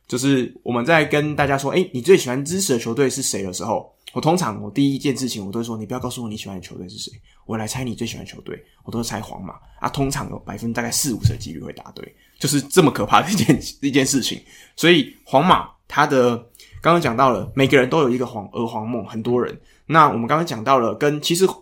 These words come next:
皇马要说他非常有钱吗？其实我觉得算是没有到非常有钱，但是他的招牌魅力够大。所以我们常常是说，诶，你想要曼城，你想要切尔西这样子非常有钱的老板，那通常有时候他们在球员决策说，“那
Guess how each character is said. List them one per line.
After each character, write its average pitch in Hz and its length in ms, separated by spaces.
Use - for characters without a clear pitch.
皇 127 240
马 160 160
要 156 120
说 151 160
他 151 120
非 165 140
常 143 160
有 113 120
钱 104 160
吗？ 101 220
其 135 160
实 127 120
我 107 140
觉 123 120
得 117 60
算 123 160
是 117 300
没 123 120
有 147 60
到 127 120
非 - 160
常 135 180
有 92 100
钱， - 240
但 185 200
是 131 340
他 - 140
的 127 180
招 135 240
牌 - 320
魅 127 200
力 113 100
够 98 180
大。 92 280
所 190 140
以 - 20
我 185 60
们 131 80
常 120 120
常 123 80
是 143 180
说， 123 220
诶， - 280
你 127 100
想 131 140
要 117 60
曼 151 220
城， 107 400
你 135 140
想 131 180
要 127 60
切 147 240
尔 107 80
西 120 220
这 180 140
样 147 140
子 - 120
非 135 180
常 127 200
有 104 100
钱 104 160
的 95 60
老 98 160
板， 110 200
那 160 260
通 185 200
常 120 360
有 113 120
时 120 160
候 151 220
他 165 160
们 147 160
在 143 260
球 120 200
员 117 200
决 107 140
策 127 180
说 127 160
，“那 185 160